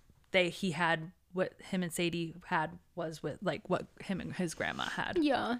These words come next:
Speaker 2: that's
Speaker 1: Yeah.
Speaker 2: cute.
Speaker 1: Um, and then his grandpa says, like, like, "Go, go meet the kid. Go,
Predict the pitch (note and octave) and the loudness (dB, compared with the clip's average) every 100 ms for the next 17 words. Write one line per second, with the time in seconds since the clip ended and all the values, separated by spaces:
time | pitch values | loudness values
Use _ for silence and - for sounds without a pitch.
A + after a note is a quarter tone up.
0 | - D4 C4+ A3 - G3 - - - - | 2 4 4 0 -8 -10 -12 -16 -18 -14
1 | - - - - G#3 G3 F#3 F3+ F3 F3 | -10 -10 -10 -4 2 4 4 2 0 -2
2 | F3 F3 - - - - - G#3 G#3 G3+ | -4 -6 -8 -16 -18 -16 -4 4 6 10
3 | F#3+ F#3 F#3 F#3 F#3+ F#3 - - - G3 | 10 10 8 4 2 0 -6 -8 -8 -8
4 | - - - G#3 G3 E3+ - - G3+ A#3 | -10 -4 2 8 8 8 -2 -10 4 12
5 | A3+ B3 B3 F#3 F3+ G3 - F3+ F3 - | 12 12 12 10 10 8 6 8 8 6
6 | F3 D#3+ - - - - - _ - - | 8 8 2 -8 -18 -20 -20 _ -20 -20
7 | _ G3+ F3+ - A3 A#3 A#3 - _ - | _ 2 2 4 8 8 6 0 _ 0
8 | - A#3+ B3+ C#4+ C#4 C4 - F#3+ F3 E3 | 8 8 10 6 4 0 2 4 4 2
9 | E3+ A#3 C#4 C4 | 4 8 10 8